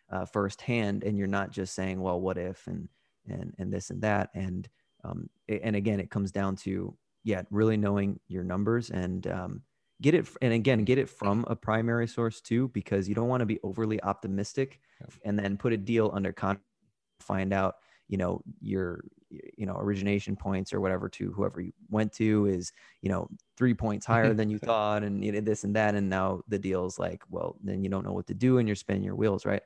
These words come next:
Speaker 1: It's better to have all of that sorted, send a sample deal, even if you don't have it
Speaker 2: Mm-hmm.
Speaker 1: under contract, say, "Hey, this is what I'm gonna do." And then,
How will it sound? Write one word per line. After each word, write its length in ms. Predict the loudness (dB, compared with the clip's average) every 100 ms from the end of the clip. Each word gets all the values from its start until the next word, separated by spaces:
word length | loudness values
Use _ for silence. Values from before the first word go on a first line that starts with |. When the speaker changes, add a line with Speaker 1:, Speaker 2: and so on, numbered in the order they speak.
| _ -20 -10
Speaker 1:
It's 140 | -8
better 240 | 6 8 8
to 60 | 6
have 200 | 4 2
all 220 | 4 4
of 80 | 6
that 200 | 2 0
sorted, 480 | -2 2 2 2 -2 -16 -20
send 360 | -12 0 4 4
a 40 |
sample 380 | 2 2 2 2
deal, 260 | 4 4 4
even 200 | 2 0
if 120 | 0
you 60 | 2
don't 120 | 2
have 140 | 2 0
it 60 |
Speaker 2:
Mm-hmm. 60 | 0
Speaker 1:
under 180 | 0 -4
contract, 500 | 0 0 2 0 2
say, 140 | -4
"Hey, 220 | 2 0 0 _ _ _ 2
this 160 | 4
is 100 | 4
what 120 | 4 4
I'm 100 | 2
gonna 160 | 2
do." 260 | 4 2 2 _ _ -4
And 180 | 0 2
then, 380 | 2 0 -2